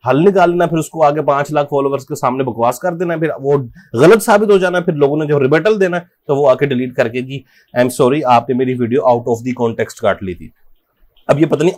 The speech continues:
out of the context क्या होता है, हालांकि हमने तो वो पूरी वीडियो आपकी कॉन्टेक्स्ट के साथ देखी है। अफसोस से कहना पड़ता है कि उसमें अस्तगफिरुल्लाह कोई एक भी ऐसी बात नहीं थी जिससे हमें लगता हो कि वो मुसलमान बात कर रहा है।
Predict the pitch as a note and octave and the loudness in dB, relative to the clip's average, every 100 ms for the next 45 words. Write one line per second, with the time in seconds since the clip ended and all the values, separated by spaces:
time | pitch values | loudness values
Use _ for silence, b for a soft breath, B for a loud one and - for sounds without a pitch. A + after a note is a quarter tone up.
0 | C#3 D3+ E3 D3+ E3 D#3 D3 C#3+ E3 - | 2 4 2 0 -2 -2 0 0 -2 0
1 | C3 G#2 A2 A#2 D3+ E3 B2+ C3+ F3+ F3+ | 0 0 -2 0 0 2 0 0 0 0
2 | D#3 E3 C#3+ C#3+ D3 C#3 C#3+ C#3 B2+ D#3+ | 0 -2 -2 -2 -2 -2 -2 -4 -2 -4
3 | D#3 - F3 E3+ C#3+ E3 F#3 C3+ G2+ A#2+ | -4 -8 -8 0 2 4 2 0 -2 -6
4 | A#2 b b b b b _ _ _ _ | -8 b b b b b _ _ _ _
5 | - - - C#4+ C4 A#3 E3+ D3+ C#3+ A#2+ | -2 0 2 2 2 2 2 0 0 -2
6 | D3 D3+ D#3+ - _ D3 - F3+ - D3 | -4 -4 -8 -12 _ -4 -2 -4 -4 -6
7 | C3+ C3 E3 D#3 D3+ D#3 F3 D#3+ D#3 C3+ | -4 -4 -4 -8 -6 -4 -2 -2 -2 0
8 | B2 B2+ B2 B2 B2 - C3 C3 A2 A#2+ | 0 -2 -8 -8 -6 -4 -4 -4 -4 -6
9 | C3 _ _ - _ A2+ B2 B2+ C#3 C3+ | -8 _ _ -20 _ -2 0 2 2 2
10 | C#3+ C3+ B2 A#2+ A2+ G#2+ F2 - - F2+ | 0 0 -2 -2 -2 -2 -6 -10 -12 -12
11 | - | -14